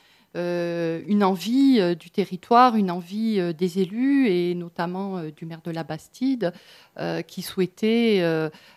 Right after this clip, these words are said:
euh, que ce train soit, qu'un train touristique, euh, soit mis en place sur ce, euh, sur ce site. Il y avait eu aussi des velléités, euh, euh, de l'Office de tourisme de Mende. Euh,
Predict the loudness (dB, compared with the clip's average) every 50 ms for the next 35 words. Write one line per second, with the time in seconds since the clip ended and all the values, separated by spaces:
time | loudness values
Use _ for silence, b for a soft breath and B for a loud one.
0 | B -12 -10 -8 -6 -6 -6 -6 -6 -8 -8 -8 -8 -10 -10 _ -16 -18 -16 -14
1 | -12 -10 -8 -8 -8 -10 -12 -6 -2 -2 -2 -2 -4 -4 -4 -4 -2 0 0 -2
2 | -2 -4 -4 -8 -8 -8 -8 -10 -8 -6 -2 0 0 0 0 -4 -6 -6 -6 -8
3 | _ -12 -12 -12 -8 -8 -6 -6 -6 -8 -8 -6 -6 -6 -4 -6 -8 -10 -10 -14
4 | -10 _ -2 0 0 0 -2 -6 -14 -20 -20 -16 -16 -18 -18 -18 _ _ _ -18
5 | -16 -16 -16 -16 -16 -18 -18 _ _ -20 -20 -20 _ _ -10 -10 -10 -10 -12 -18
6 | -18 -16 -18 -16 -14 -10 -4 0 2 2 2 0 -4 -8 -8 -8 -4 -4 -4 -2
7 | -2 -4 -4 -4 -8 -12 -10 -6 -6 -2 -2 -2 -2 -2 -2 -4 -4 -6 -8 -12
8 | _ -8 -4 -2 0 0 0 0 0 0 -2 -2 -2 -4 -6 B B B B B
9 | B B _ -10 -8 -6 -4 -4 -6 -6 -6 -8 -10 -10 -12 -12 -12 -14 -14 -16
10 | -16 -14 -14 -12 -12 -12 -12 -12 -12 -14 -12 -12 -14 -12 -10 -12 -12 -12 -16 -14
11 | -14 -12 -10 -12 -12 -8 -8 -8 -4 -2 0 2 4 4 4 4 4 2 0 0
12 | 0 -2 -2 -4 -6 -8 -10 -12 -12 -14 -14 -14